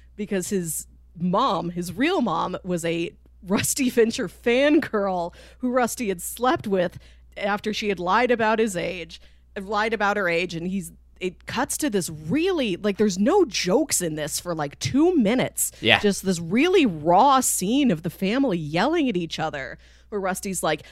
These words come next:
Speaker 1: "I didn't know, she lied, what was I supposed to do, card her? I do feel really bad about this, let me work through this, do you want money,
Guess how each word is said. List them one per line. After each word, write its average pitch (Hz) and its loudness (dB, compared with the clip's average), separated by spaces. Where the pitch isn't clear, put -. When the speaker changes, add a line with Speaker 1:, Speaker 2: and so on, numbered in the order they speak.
Speaker 1:
"I 170 -2
didn't 156 -2
know, 226 4
she 196 0
lied, 311 4
what 180 -2
was 170 -4
I 156 -8
supposed 190 -6
to - -20
do, 165 -4
card 285 2
her? 254 -2
I 190 0
do 170 -8
feel 170 -6
really 165 -6
bad 302 0
about 285 -4
this, 277 -4
let 175 -6
me 147 -8
work 269 -4
through 285 -4
this, 277 -2
do - -12
you 160 -2
want 151 -6
money, 294 0